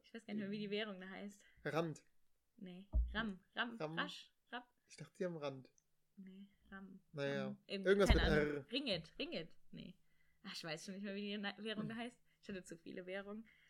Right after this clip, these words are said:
Speaker 1: Ja, aber für die ist das halt ein normaler Preis. Also
Speaker 2: Ja.
Speaker 1: für den Preis kriegst du
Speaker 2: Vor
Speaker 1: halt
Speaker 2: allem,
Speaker 1: relativ
Speaker 2: vor
Speaker 1: viel
Speaker 2: allem,
Speaker 1: da.
Speaker 2: wenn du den Preis ja auch erhöhst, so als
Speaker 1: Ja.
Speaker 2: Tourist, dann müssen, müssen ja die Einheimischen,
Speaker 1: Ja.
Speaker 2: äh, die dann auch dementsprechend mehr zahlen. So kann
Speaker 1: Ja.
Speaker 2: man sich das als,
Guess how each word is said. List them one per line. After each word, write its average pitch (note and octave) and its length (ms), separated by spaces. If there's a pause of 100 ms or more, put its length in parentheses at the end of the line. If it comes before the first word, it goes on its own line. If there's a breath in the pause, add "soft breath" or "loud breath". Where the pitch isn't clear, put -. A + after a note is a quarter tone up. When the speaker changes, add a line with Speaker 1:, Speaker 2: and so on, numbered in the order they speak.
(420 soft breath)
Speaker 1:
Ja, G#3 260
aber G3+ 140
für A3 140
die G#3+ 140
ist B3 100
das A#3+ 100
halt A3+ 160
ein G#3+ 60
normaler G3 460
Preis. - 280
Also F3+ 160
Speaker 2:
Ja. D#3+ 260
Speaker 1:
für D#3 60
den G#3 340 (160)
Preis A3 260
kriegst B3+ 200
du A3 40
Speaker 2:
Vor G3 100
Speaker 1:
halt A3+ 100
Speaker 2:
allem, A3+ 80
Speaker 1:
relativ F#3+ 240
Speaker 2:
vor G3+ 100
Speaker 1:
viel E3 60
Speaker 2:
allem, G#3+ 140
Speaker 1:
da. F#3 60
Speaker 2:
wenn F3 140
du G3+ 80
den G3 180
Preis - 320
ja - 100
auch D#3 280 (220)
erhöhst, D#3+ 500
so D#3+ 120
als D3+ 260
Speaker 1:
Ja. D#3 60
Speaker 2:
Tourist, F3+ 580
dann D3 360
müssen, E3+ 220
müssen D#3+ 160
ja D#3 80
die D3 160
Einheimischen, C#3+ 1080
Speaker 1:
Ja. C#3+ 340
Speaker 2:
äh, C3+ 40
die C3+ 140
dann C#3 200
auch C3+ 220
dementsprechend D3 480
mehr D3 160
zahlen. C#3 260
So C3 80
kann - 120
Speaker 1:
Ja. D3 60
Speaker 2:
man D3+ 80
sich B2 60
das B2 160
als, - 160